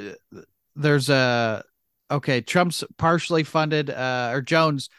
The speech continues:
partially funded and raised other funds to finance the January sixth Trump rally in Washington, D C.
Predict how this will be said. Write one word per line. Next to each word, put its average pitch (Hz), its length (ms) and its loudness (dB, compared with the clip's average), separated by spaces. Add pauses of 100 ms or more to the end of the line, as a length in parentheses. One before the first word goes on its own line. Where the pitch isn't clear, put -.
(140)
partially 190 340 2
funded 165 420 -2
and 131 200 -8
raised 139 280 -2
other 147 240 -2
funds 143 360 -4
to 135 120 -8
finance 135 460 0
the 120 80 -12
January 135 380 -2
sixth - 400 -6 (260)
Trump 170 360 4
rally 139 400 4
in 127 140 -2
Washington, 131 720 0
D 131 240 0
C. 123 600 -2